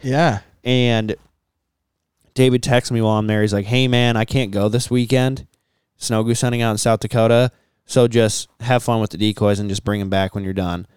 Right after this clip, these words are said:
Speaker 2: And I'm, like, loading these decoys up. And, dude, his girlfriend's cousins, or his f-, wife's cousins now, are huge. Like, brick shit house,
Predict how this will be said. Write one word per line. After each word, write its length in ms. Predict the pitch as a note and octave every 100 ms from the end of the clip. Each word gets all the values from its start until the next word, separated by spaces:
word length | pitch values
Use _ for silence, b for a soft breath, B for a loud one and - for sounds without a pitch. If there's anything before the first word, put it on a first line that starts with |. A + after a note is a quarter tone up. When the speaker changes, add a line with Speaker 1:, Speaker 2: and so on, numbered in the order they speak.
| _ _ _ _ _
Speaker 2:
And 100 | -
I'm, 100 | B2+
like, 180 | B2 G#2+
loading 280 | G#2 A2 A#2
these 140 | A2
decoys 380 | - A2 A#2+ A#2
up. 160 | A2+ -
And, 120 | B2+ A#2+
dude, 240 | B2 A2
his 160 | A2 C3
girlfriend's 480 | - A2 - C3+ B2+
cousins, 540 | - D#2+ F2 G#2+ B2+ - _ _ _
or 60 | -
his 140 | A2 - - -
f-, 140 | G#2
wife's 400 | G#2+ G#2+ C3+ C3+
cousins 520 | - G2 E2+ E2 F#2 -
now, 280 | F2 A#1 - _ _ _ -
are 140 | F#3+
huge. 760 | E3+ - - G3 G2+ C#2+ - - - _ _ _ _
Like, 460 | C#3+ C3+ A2+ - - _ _ _ _ _ _ _
brick 380 | A#2 C#3 F3+ -
shit 340 | A2 - D#3
house, 640 | - A#2 G2+ F#2 - -